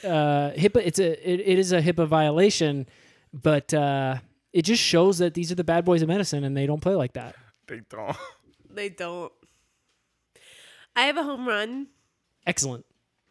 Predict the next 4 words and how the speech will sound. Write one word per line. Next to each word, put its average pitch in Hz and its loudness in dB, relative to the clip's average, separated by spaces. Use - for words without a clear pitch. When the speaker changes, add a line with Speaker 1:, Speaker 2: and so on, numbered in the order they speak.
Speaker 3:
Um, 202 -4
I 233 -4
saw 208 -6
that 175 -6